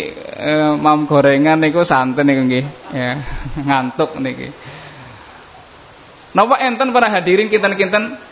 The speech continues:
Onten. Onten napa, Kak? Enten tiang sing purun mboten purun mlebet surga? Hmm.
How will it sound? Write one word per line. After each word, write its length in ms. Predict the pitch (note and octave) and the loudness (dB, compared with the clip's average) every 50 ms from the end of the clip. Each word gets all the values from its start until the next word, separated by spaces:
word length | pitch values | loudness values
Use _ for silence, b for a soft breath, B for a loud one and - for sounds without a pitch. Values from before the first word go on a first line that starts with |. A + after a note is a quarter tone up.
| - - | -4 0
Onten. 320 | C4 C#4 C#4 C4 B3 E3+ E3 - - - - - - - - - - - - | 0 2 2 2 0 0 -4 -8 -12 -16 -18 -20 -20 -20 -20 -20 -20 -6 0
Onten 280 | - B3+ C4 A#3+ A#3 G#3 | 0 2 2 2 2 0
napa, 140 | G3+ F3+ F3 | 0 -2 -2
Kak? 160 | D#3+ D3+ - - - - - - - - - - - - - - - - - - - - - - - - - | -2 -4 -4 -6 -10 -16 -20 -20 -20 -20 -20 -20 -20 -20 -20 -20 -20 -20 -20 -20 -20 -20 -20 -20 -20 -6 -4
Enten 240 | F3 F3+ F#3+ A#3 A3+ | -2 0 0 0 0
tiang 160 | A#3 A3 G#3+ G#3+ | 0 0 0 0
sing 360 | - A#3+ A#3 A#3 A#3 A3 G#3 - | -2 -4 -4 -4 -4 -8 -12 -10
purun 240 | - G#3+ G#3+ A3 A3 | -2 2 2 2 4
mboten 320 | G3+ F3+ F3 F#3+ G3 F#3+ G3+ | 4 2 2 0 0 -2 -2
purun 160 | G#3 G#3 G3+ | -2 0 0
mlebet 160 | G3 E3 E3+ | 0 -2 -2
surga? 320 | D#3+ - F#3 E3+ F3 A#3+ - - - - - - - - - - - - - - | -2 -2 -2 -2 -2 -2 -4 -6 -12 -18 -20 -20 -20 -20 -20 -20 -20 -20 -16 -12
Hmm. 360 | C3+ C3 B2 A#2+ A#2+ A#2+ B2+ | -10 -8 -8 -8 -8 -10 -12